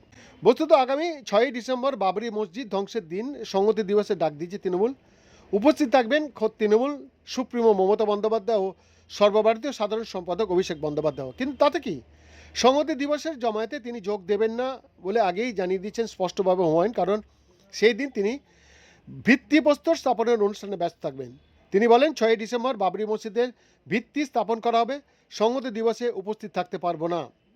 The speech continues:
হুমায়ুন টিভি নাইন বাংলাকে দিয়ে এক সাক্ষাৎকারে বলেছেন, ওই দিন ইসলাম সমাজের ধর্মগুরুরা থাকবেন সেখানে, মদিনা থেকে একজন আসবেন, এছাড়াও দিল্লি, কলকাতা, মুম্বাই থেকে আসবেন অনেকে। আব্বাস সিদ্দিকীকেও জানিয়েছি।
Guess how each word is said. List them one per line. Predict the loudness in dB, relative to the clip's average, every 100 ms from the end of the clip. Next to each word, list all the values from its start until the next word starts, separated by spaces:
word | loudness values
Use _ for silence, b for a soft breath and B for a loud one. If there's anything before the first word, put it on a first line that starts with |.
| b b b 4
হুমায়ুন | 6 6 4 -4 -12 -18 _ _
টিভি | -6 -2
নাইন | 0 0 0
বাংলাকে | -2 -2 -2 -4
দিয়ে | -4
এক | -6
সাক্ষাৎকারে | -8 -10 -8 -6 -4
বলেছেন, | -2 -2 -2 -2
ওই | -2
দিন | -2 -6 -8
ইসলাম | -8 -6 0 2 2 -4 _ _ _ _ -20
সমাজের | -12 -2 2 4 4 2 2
ধর্মগুরুরা | 2 2 0 0 0 -2
থাকবেন | -4 -4 -6
সেখানে, | -6 -8 -8 -12 b b b 4
মদিনা | 8 8 8 6
থেকে | 4 0
একজন | 0 0
আসবেন, | -4 -4 -4 -4
এছাড়াও | -4 -4 -4
দিল্লি, | -2 -4 -2
কলকাতা, | 0 0 0 -2
মুম্বাই | -2 -4 -4
থেকে | -2 -2
আসবেন | -2 -4 -6
অনেকে। | -6 -6 -6 -10 b b b b
আব্বাস | 2 4 2
সিদ্দিকীকেও | 0 -10 -10 -10 -4 -2 -2 -4 _ _ -20 _ _ _ -4
জানিয়েছি। | 0 2 0 -6